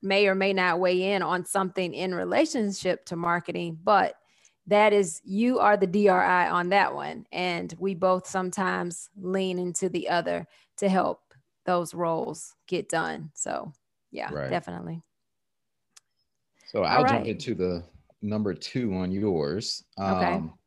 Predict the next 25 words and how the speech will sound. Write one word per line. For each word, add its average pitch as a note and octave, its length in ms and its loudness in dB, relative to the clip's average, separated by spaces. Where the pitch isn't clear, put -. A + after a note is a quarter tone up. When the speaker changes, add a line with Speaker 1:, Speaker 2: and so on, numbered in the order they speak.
Speaker 2:
appreciate C3+ 840 2
what G#2+ 320 0
skills A#2+ 760 2
and G2+ 200 -2
talents F2 720 -4
your E2 200 -4
partner F#2 680 -6
brings F2 440 -6
to - 80 -10
the D#2 120 -6
table. - 460 -8
Can F2+ 100 -14
you F2 80 -8
elaborate E2+ 460 -4
on E2+ 80 -8
what F2 160 -10
you D#2+ 60 -12
meant E2 200 -8
by F2 140 -8
that? G2+ 380 -6
Speaker 1:
I B3+ 120 -4
can A3+ 400 -8
elaborate G3+ 720 -4
on F3 200 -4
that. E3+ 300 -4